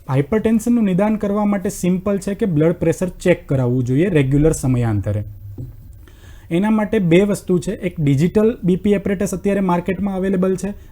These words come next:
જે હજાર પંદરસો રૂપિયામાં ઘણા એજ્યુકેટેડ લોકો છે કે જે થોડા અવેર છે,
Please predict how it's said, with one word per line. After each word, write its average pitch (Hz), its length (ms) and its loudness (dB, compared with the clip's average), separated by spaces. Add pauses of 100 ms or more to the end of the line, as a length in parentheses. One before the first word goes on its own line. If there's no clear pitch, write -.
જે 151 100 2
હજાર 139 280 4
પંદરસો 175 480 0
રૂપિયામાં 175 720 -2
ઘણા 170 400 2 (180)
એજ્યુકેટેડ 170 540 2
લોકો 160 320 2
છે 170 200 0
કે 170 120 -2
જે 160 140 -2
થોડા 165 240 -6
અવેર 170 400 4
છે, 131 160 -2